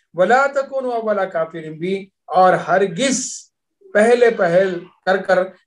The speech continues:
काफिरों में से मत हो जाओ। देखो, जांचो, पहले के तज-, पहले के सबक में क्या था, पहले की हिदायतें क्या थी, पहले अल्लाह ताला के पास से क्या वही आई थी, फिर दूसरी वही कैसी आ रही है,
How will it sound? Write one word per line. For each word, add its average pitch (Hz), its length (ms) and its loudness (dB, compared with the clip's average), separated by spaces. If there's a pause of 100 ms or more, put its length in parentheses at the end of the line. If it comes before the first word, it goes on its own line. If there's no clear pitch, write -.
(100)
काफिरों 196 400 0
में 233 140 -2
से 226 120 -4
मत 180 240 -4
हो 139 60 -10
जाओ। - 520 -16 (960)
देखो, 269 580 -4 (200)
जांचो, 208 440 2 (600)
पहले 185 280 6
के 220 120 4
तज-, 175 260 -2 (440)
पहले 180 280 4
के 185 80 4
सबक 180 300 4
में 180 140 2
क्या 165 140 2
था, 147 140 -4 (420)
पहले 190 340 4
की 220 120 -10
हिदायतें 175 520 -2
क्या 190 180 0
थी, 175 220 -10 (320)
पहले 202 240 2
अल्लाह 190 220 -2
ताला 196 180 -6
के 202 120 -8
पास 190 240 -4
से 190 80 -8
क्या 214 180 0
वही 202 260 0
आई 180 160 2
थी, 170 180 -10 (280)
फिर - 140 -2
दूसरी 285 340 0
वही 285 260 2
कैसी 254 300 4
आ 240 100 6
रही 208 200 2
है, - 120 -10